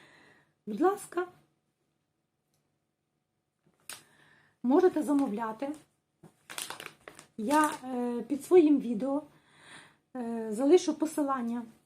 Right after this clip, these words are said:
на магазин, е, залишу посилання, е, на їхні магазини,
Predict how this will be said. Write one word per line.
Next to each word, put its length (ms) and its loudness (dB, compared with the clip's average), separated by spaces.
на 160 0
магазин, 640 -4
е, 260 -4
залишу 360 -2
посилання, 800 -4
е, 40 -10
на 100 -4
їхні 300 -6
магазини, 680 -2